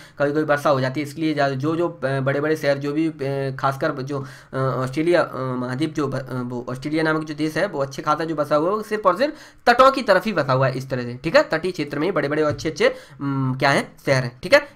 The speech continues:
मैंने क्या बताया, इस महाद्वीप पर कितने महा-, मा-, जो मरुस्थल हैं, पांच प्रमुख रूप से मरुस्थल पाए जाते हैं।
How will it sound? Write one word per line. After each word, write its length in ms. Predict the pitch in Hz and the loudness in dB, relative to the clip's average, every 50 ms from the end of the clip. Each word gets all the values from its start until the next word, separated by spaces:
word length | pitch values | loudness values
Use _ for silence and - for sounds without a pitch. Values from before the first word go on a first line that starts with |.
| - | -8
मैंने 100 | 131 127 | -6 0
क्या 100 | 135 147 | 0 0
बताया, 200 | 143 143 254 190 | 2 4 2 2
इस 80 | 196 - | 2 2
महाद्वीप 240 | 165 147 139 156 156 | 0 -2 -2 -2 -4
पर 60 | 175 | -4
कितने 260 | 160 160 147 160 165 | -4 -4 -4 -4 -2
महा-, 300 | 160 165 156 156 156 151 | 0 2 2 2 0 0
मा-, 400 | 160 156 156 143 135 131 - - | 0 0 0 -2 -2 -4 -4 -4
जो 320 | 139 143 147 143 143 139 139 | -6 -4 -2 -2 0 0 0
मरुस्थल 320 | 147 143 143 147 175 170 | -2 -2 -2 -2 0 0
हैं, 100 | 190 180 | 0 0
पांच 360 | 165 - - 147 156 156 156 180 | -2 -4 -4 -4 -4 -2 -2 0
प्रमुख 540 | 175 170 165 156 156 156 151 143 156 156 156 | 0 2 2 0 -2 -4 -4 -4 -2 -2 -2
रूप 120 | 156 160 | -6 -6
से 120 | 156 170 151 | -4 -6 -6
मरुस्थल 280 | 135 131 131 139 139 | -4 -4 -4 -4 -2
पाए 160 | 131 139 139 | 0 0 0
जाते 180 | 139 143 143 185 | 0 0 0 0
हैं। 80 | 196 | -2